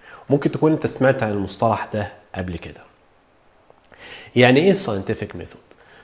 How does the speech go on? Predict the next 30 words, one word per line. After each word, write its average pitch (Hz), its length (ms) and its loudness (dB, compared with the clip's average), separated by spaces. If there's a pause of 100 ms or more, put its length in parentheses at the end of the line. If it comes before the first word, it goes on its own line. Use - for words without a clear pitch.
(180)
scientific 180 520 4
methods 196 580 0
دي 196 280 2
بتفترض 151 840 0
إن 127 160 4
كل 170 240 2
حاجة، 147 440 0 (400)
آه، 117 160 4
ليها 127 320 2
سبب. 110 280 -2 (920)
بتفترض 139 720 2
إن 131 200 2
كل 170 240 4
حاجة 160 320 0
ممكن 147 280 2
أنا 131 140 2
أقيسها 131 280 -4
باستخدام 117 460 -2
أرقام. - 360 -6 (960)
تمام؟ 139 420 0 (360)
آه، 127 420 4
هي 180 600 6 (300)
process - 640 2
أو 117 120 -2
عملية 151 600 2 (360)
بستخدمها 160 720 0
عشان 135 440 -2
أجاوب 123 360 2
على 123 280 -2
الأسئلة، 160 640 -4